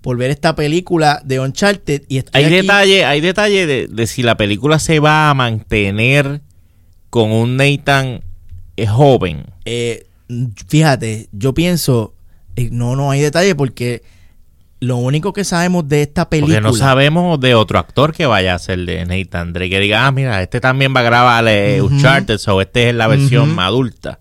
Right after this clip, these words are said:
Speaker 1: Qué bien han guardado
Speaker 2: Ajá.
Speaker 1: este secreto.
Speaker 2: Y yo estoy loco que me,
Speaker 1: Qué
Speaker 2: que me
Speaker 1: bien.
Speaker 2: metan el pescozón y sea Nathan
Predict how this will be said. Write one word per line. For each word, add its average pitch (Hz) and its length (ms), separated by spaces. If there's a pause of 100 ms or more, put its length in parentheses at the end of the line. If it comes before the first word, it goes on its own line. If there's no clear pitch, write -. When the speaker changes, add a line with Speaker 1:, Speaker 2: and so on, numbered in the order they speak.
Speaker 1:
Qué 165 220
bien 196 560 (340)
han 131 240
guardado 143 800
Speaker 2:
Ajá. 87 340
Speaker 1:
este 104 260
secreto. 101 760
Speaker 2:
Y 92 80
yo 87 120
estoy 131 220
loco 131 380
que 101 160
me, 90 300
Speaker 1:
Qué 107 100
Speaker 2:
que 107 80
me 90 120
Speaker 1:
bien. 87 200
Speaker 2:
metan 117 300
el 120 120
pescozón 113 560
y 110 80
sea 95 320
Nathan 98 720